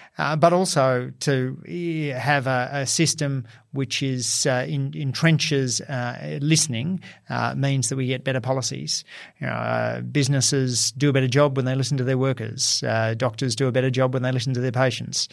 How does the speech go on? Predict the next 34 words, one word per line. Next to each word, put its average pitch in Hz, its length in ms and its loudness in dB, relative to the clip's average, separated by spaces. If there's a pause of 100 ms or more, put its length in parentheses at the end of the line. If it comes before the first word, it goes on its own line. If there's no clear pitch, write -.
(380)
Politicians 123 560 2
do 135 120 4
a 123 40 2
better 123 200 2
job 127 300 2
when 127 100 -2
they 117 120 0
listen 123 320 0
to 117 120 -4
the 127 120 -2
people 131 380 2
who 123 460 0 (120)
are 123 240 -2
most 135 280 2
affected 113 400 -2
by 113 140 2
their 113 140 0
policies. 120 640 -4 (480)
Uh, - 440 -2
so 127 520 2
it 180 160 -4
seems 170 560 4
to - 120 -4
me 139 360 2
a 113 80 -2
pretty 123 580 -2
straightforward, 135 1120 0
practical, 123 760 0 (280)
uh, 113 380 2
recommendation 123 920 0
that's 117 160 -6
being 120 300 -2
put 123 220 -6
forward, 156 480 2